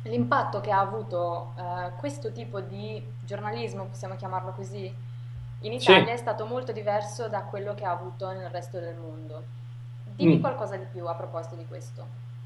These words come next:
Speaker 2: Ma sai, eh, purtroppo abbiamo, secondo me, abbiamo di nuovo, siamo stati di nuovo vittime del nostro provincialismo, no?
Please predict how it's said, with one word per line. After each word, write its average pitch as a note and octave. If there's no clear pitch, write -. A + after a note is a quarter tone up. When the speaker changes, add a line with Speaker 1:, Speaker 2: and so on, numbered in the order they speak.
Speaker 2:
Ma G3
sai, D3
eh, B2
purtroppo E3
abbiamo, C#3
secondo D3+
me, E3+
abbiamo C#3
di C3+
nuovo, C#3
siamo C#3
stati D3+
di C#3
nuovo D3
vittime D3
del A#2
nostro A2+
provincialismo, A2
no? A#2